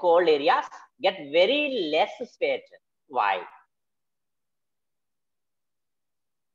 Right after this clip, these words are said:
Next, here some fill in the blanks are there. Amber color to the urine due to the presence of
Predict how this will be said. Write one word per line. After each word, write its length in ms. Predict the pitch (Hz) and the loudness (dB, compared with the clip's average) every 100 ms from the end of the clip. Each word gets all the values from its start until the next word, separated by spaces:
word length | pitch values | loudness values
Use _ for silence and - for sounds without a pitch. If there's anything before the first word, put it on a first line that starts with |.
| _ _ _ | _ _ _
Next, 260 | 160 170 - | -2 -2 -4
here 260 | 165 180 170 | -2 -2 -2
some 160 | 170 - - | -6 -8 -10
fill 120 | 196 214 | -4 -2
in 100 | 208 | 0
the 100 | 185 | -2
blanks 320 | 175 165 156 | 0 -2 -2
are 140 | 165 151 | -2 0
there. 140 | 240 - _ _ _ _ _ _ _ _ _ _ - | -2 -2 _ _ _ _ _ _ _ _ _ _ -6
Amber 340 | 147 226 294 277 | -2 2 2 4
color 500 | 170 190 262 214 - _ _ _ _ _ _ | 2 4 2 -2 -16 _ _ _ _ _ _
to 100 | 156 | -4
the 120 | 156 | -2
urine 540 | 151 151 170 170 214 302 - _ _ 123 | 0 0 2 4 2 0 -14 _ _ -10
due 160 | 214 277 | -6 -6
to 200 | - 277 | -4 0
the 140 | 233 | 0
presence 340 | 185 160 156 143 | 0 -4 -4 -2
of 220 | 139 127 | 0 0